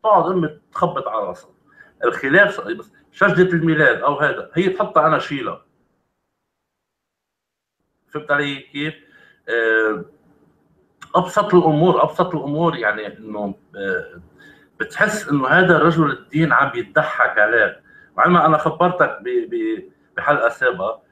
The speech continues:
هلا ما في أذكر اسمه يعني، بس إنه كان في شخص، آه، رجل دين كتير، كتير قريب لنا يعني. يعني إنه، آه، طب هيدا الزلمة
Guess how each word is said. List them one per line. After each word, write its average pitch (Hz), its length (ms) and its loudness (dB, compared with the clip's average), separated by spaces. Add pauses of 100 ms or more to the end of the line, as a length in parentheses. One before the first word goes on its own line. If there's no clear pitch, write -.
(200)
هلا 135 100 4
ما 165 100 2
في 170 220 2
أذكر 170 340 -2
اسمه 117 300 -6
يعني، 101 320 -4 (320)
بس 120 200 2
إنه 127 480 -2 (200)
كان 156 160 2
في 170 180 4
شخص، - 480 -4
آه، 107 260 -2 (140)
رجل 156 400 2
دين 165 300 2
كتير، 180 220 4
كتير 170 300 2
قريب 135 240 -2
لنا 123 360 0
يعني. 95 340 -6 (760)
يعني 95 260 -12
إنه، 98 220 -12 (720)
آه، 117 120 -2 (400)
طب - 320 -4
هيدا 185 220 4
الزلمة 156 640 2